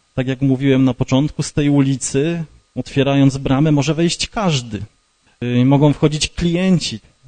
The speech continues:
Jest dla nich czymś naturalnym to, że słuchają być może przesłania chrześcijańskiego w danym,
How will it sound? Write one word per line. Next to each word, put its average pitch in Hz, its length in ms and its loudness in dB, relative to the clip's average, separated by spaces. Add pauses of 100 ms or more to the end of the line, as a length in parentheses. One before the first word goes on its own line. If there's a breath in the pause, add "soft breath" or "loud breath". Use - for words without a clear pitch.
(260)
Jest 127 280 -4
dla 147 160 -4
nich 147 260 -2
czymś 143 400 0
naturalnym 143 680 -2
to, 143 220 -4
że 156 160 -2
słuchają 151 640 -4
być 147 200 -10
może 147 520 0
przesłania 147 760 -2 (360 soft breath)
chrześcijańskiego 170 1000 -2
w 110 100 -14
danym, 120 480 0